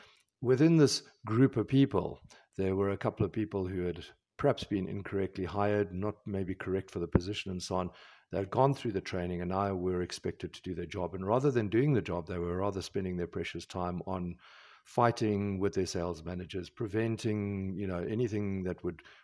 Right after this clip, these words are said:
require them to just do the job as they'd been trained, and really were just causing almost like a bad apple kind of culture, and were starting to infect not only the other people within their own team, but even the other sales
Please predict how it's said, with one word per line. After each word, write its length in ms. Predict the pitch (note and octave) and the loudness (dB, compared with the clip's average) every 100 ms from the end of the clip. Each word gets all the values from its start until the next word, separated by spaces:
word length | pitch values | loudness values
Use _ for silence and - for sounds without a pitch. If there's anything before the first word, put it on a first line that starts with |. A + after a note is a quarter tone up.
| - | -10
require 360 | G2+ - G2+ | -6 0 2
them 140 | G2 F2 | 2 -2
to 80 | E2 | -4
just 220 | G2 F#2 | -8 -6
do 120 | G2+ | -4
the 120 | F#2+ | -4
job 260 | F2 F2 E2+ | -4 -4 -6
as 120 | E2+ | -8
they'd 180 | - F2 | -8 -8
been 160 | F2+ F2 | -8 -8
trained, 380 | - G2+ F#2 - - - | -4 -4 -4 -8 -18 -10
and 180 | G#2 G#2 | -4 0
really 280 | A2 B2+ A2+ | 2 0 -2
were 140 | G2+ F2+ | -4 -4
just 220 | F#2 - | -6 -6
causing 480 | - G2+ F2+ F#2 F2+ - - - | -4 -2 0 -2 -4 -12 -20 -8
almost 360 | F2+ C3+ C#3+ | -2 0 0
like 140 | G#2+ G#2+ | 0 -2
a 60 | |
bad 260 | F2 F#2 F2+ - | 0 0 0 -2
apple 280 | F2+ - F#2+ | -8 -8 -10
kind 260 | - F2+ | -6 -6
of 80 | F2 | -4
culture, 340 | - F#2 - | -4 -4 -4
and 180 | - G2 | -8 -6
were 60 | F#2 | -8
starting 440 | - A2 G#2 A2+ | -6 -4 -2 -4
to 160 | - G2+ | -6 -6
infect 520 | F#2 - G2+ - - | -6 -4 -6 -6 -10
not 180 | F#2+ A2 | -6 -4
only 200 | B2+ A2 | -4 -4
the 160 | F#2 | -2
other 160 | F#2+ F#2 | -4 -4
people 300 | F2+ G#2 F2+ | -6 -6 -4
within 300 | F2 F2 F2 | -4 -4 -4
their 200 | F2+ F2 | -2 0
own 240 | G2+ F3+ | 2 2
team, 320 | E3 - D#2+ - - - | 0 -4 -6 -8 -18 -10
but 140 | - B2+ | 0 0
even 180 | A#2+ | 2
the 100 | A2+ | 0
other 180 | F#2+ F2+ | 0 0
sales 380 | F2+ F2+ F#2 - | -2 0 -2 -4